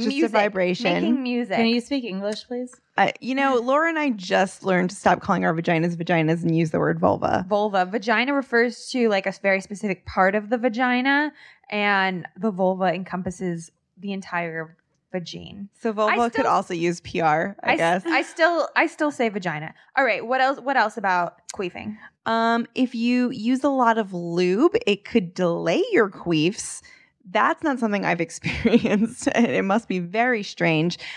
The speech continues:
Speaker 1: Um, it says, uh, if air bu-, air bubbles get trapped inside the lube,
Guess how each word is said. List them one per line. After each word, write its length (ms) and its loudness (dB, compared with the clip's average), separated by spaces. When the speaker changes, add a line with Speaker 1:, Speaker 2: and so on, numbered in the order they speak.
Speaker 1:
Um, 600 0
it 120 -4
says, 360 2
uh, 300 0
if 140 -2
air 180 2
bu-, 200 2
air 160 0
bubbles 320 0
get 180 -10
trapped 360 0
inside 500 0
the 100 0
lube, 560 2